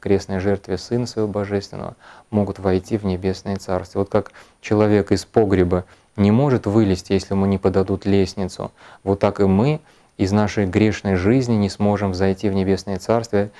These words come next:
если нам не будет дана помощь свыше. Это помощь от Господа Иисуса Христа, который в мир пришел через Святую Деву. И вот этот огонь Божества через Деву Марию и касается нас, и не опаляет.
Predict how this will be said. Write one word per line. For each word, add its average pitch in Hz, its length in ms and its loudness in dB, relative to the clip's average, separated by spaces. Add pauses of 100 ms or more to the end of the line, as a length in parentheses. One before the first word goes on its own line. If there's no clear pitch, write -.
(180)
если 117 380 0
нам 104 340 0
не 101 160 0
будет 98 320 -4
дана 90 300 -2
помощь 92 340 -4
свыше. 92 560 -8 (460)
Это - 200 -4
помощь 123 520 0 (420)
от 98 180 2
Господа 101 520 0
Иисуса 98 320 -6
Христа, 95 420 -4
который 98 380 0
в 87 100 -8
мир 107 300 0
пришел 107 420 -2 (260)
через 110 360 -4
Святую 95 440 -4
Деву. 90 460 -4 (340)
И 101 80 0
вот 98 140 0
этот 101 260 0
огонь 101 460 2
Божества 101 800 -2 (260)
через 98 300 0
Деву 98 300 0
Марию 104 500 0 (340)
и 101 100 -4
касается 95 600 -4
нас, 107 260 -2
и 101 120 -4
не 104 240 0
опаляет. 98 800 -4